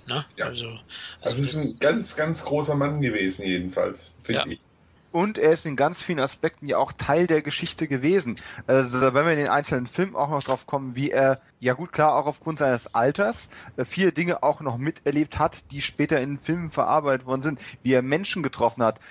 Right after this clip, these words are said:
Speaker 3: deren Geschichte oder Teilaspekte davon nachher filmisch nachstellen konnte. Äh, vergessen wir mal nicht solche Kleinigkeiten wie,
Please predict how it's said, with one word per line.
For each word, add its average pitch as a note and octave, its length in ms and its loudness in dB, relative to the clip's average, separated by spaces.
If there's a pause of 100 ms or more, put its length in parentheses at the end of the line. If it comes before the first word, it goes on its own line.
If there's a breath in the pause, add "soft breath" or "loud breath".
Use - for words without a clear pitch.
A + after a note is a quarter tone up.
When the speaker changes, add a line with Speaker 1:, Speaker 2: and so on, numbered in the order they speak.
(140 loud breath)
Speaker 3:
deren C#3 340 4
Geschichte D#3 440 -2
oder C3 260 4
Teilaspekte C#3 640 2
davon B2 340 -2
nachher B2 500 2
filmisch C3+ 400 -4
nachstellen A2 520 -2
konnte. G2+ 280 -4 (380 loud breath)
Äh, C3+ 300 6
vergessen E3 420 0
wir D#3 60 2
mal C3 240 2
nicht F#3 260 -6
solche C#3+ 220 -4
Kleinigkeiten C#3+ 720 -2
wie, D3 160 -10